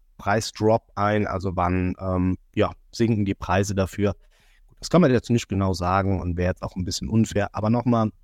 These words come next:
wirklich gelungenes Gerät. Das bringt man hier in Europa an den Start in den Farben Schwarz, Weiß und Grün, wenn ich das richtig mitbekommen hab. Anders sieht es aber bei der Ultra-Version aus und über die müssen wir sprechen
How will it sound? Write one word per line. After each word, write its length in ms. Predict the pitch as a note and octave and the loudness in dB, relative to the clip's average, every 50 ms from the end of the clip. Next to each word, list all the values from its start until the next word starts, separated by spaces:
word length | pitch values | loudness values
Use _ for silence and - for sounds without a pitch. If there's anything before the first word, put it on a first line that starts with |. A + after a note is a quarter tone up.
| _ _ _ | _ _ _
wirklich 320 | - C#3+ D#3 - C#3 B2 | 0 0 2 2 2 0
gelungenes 440 | - B2 A#2+ A#2+ A#2+ A#2 A2+ G#2 - | 2 2 2 2 2 2 0 -2 -2
Gerät. 340 | - G#2+ G2+ G#2 G#2 G#2 - _ _ _ _ _ _ _ _ | -2 -2 0 0 -2 -2 -6 _ _ _ _ _ _ _ _
Das 160 | - E3 F3+ | 0 0 0
bringt 200 | - - F3 D3 | 2 0 2 2
man 140 | D3+ C#3 C3 | 4 4 4
hier 240 | C3+ D3+ D#3+ D3+ - _ _ | 4 2 2 0 -2 _ _
in 200 | - B2+ B2 A#2+ - | 0 2 2 2 0
Europa 440 | A#2+ A2 A2 A#2 G#2 - A#2 G2 F#2+ | -2 -2 -2 -2 0 0 0 0 0
an 100 | G2+ G#2 | 0 0
den 100 | G#2 F#2+ | -2 -4
Start 340 | - - C#3+ D3+ E3 - - | -4 -4 -4 -4 -4 -4 -2
in 80 | C#3 | -2
den 120 | C3+ B2+ A2+ | 0 -2 -2
Farben 540 | - C#3+ D3 D3+ D3+ D3+ D3+ D3 D3 - - | -2 -2 0 0 2 2 2 2 0 -2 -6
Schwarz, 680 | - - - - - - - F3 F#3+ - - - - - _ - | -14 -12 -8 -6 -4 -4 -4 -4 -6 -6 -10 -18 -20 -20 _ -16
Weiß 580 | G2 G2 G#2+ A2 A#2 C#3 E3 F#2 F#2 - - - _ | -8 -4 0 0 0 2 0 0 -2 -4 -6 -10 _
und 340 | - C3+ C#3+ D3 D3+ D3+ - | -2 2 2 2 2 2 -2
Grün, 300 | - - A3 A#3+ G#3+ - - _ | -4 0 2 2 2 2 -2 _
wenn 120 | F2 F2 | -16 -20
ich 100 | - - | -20 -20
das 200 | _ - _ _ | _ -20 _ _
richtig 220 | _ _ _ _ - | _ _ _ _ -14
mitbekommen 540 | F2+ - - _ - - F2+ F#2 G2+ G2+ | -14 -14 -14 _ -6 -2 0 2 2 2
hab. 160 | A#2+ D3 - - _ _ _ _ _ - _ _ _ _ _ _ _ _ _ _ _ _ _ _ _ _ | 2 0 0 -2 _ _ _ _ _ -20 _ _ _ _ _ _ _ _ _ _ _ _ _ _ _ _
Anders 380 | _ D#3+ F3 F#3+ F#3+ F#3+ - - - | _ 0 2 2 2 0 -2 -6 -8
sieht 300 | - A2+ A2+ D#3+ E3 - | -8 -4 -2 -2 0 2
es 220 | D#3 C3+ - - | 0 0 0 -2
aber 200 | G#2+ A#2 B2 B2+ A#2+ | -2 0 2 2 2
bei 100 | A#2+ A2+ | 2 2
der 120 | A#2+ A#2 | 2 2
Ultra-Version 640 | D3+ C3 - - G#2 F#2 F#2+ F#2 F2+ F#2+ G2 F2 | 2 0 0 0 -2 -2 -2 -2 -2 -2 -4 -4
aus 260 | - G#2+ B2+ C#3+ - - | -2 0 0 0 0 2
und 120 | B2+ C3 | 2 2
über 160 | C3 A#2 - | 2 2 2
die 320 | - - C#3+ D#3 E3+ - - | 0 0 -2 -2 -2 -4 -4
müssen 540 | - B2+ B2+ C3+ C#3+ C#3+ - C#3 B2+ B2 A#2+ | -2 0 0 0 0 0 0 0 0 2 2
wir 140 | B2 B2 A#2+ | 2 0 0
sprechen 440 | - _ A#2 A#2 A2+ - A#2+ A#2 | -2 _ -4 -4 -2 -2 -2 -4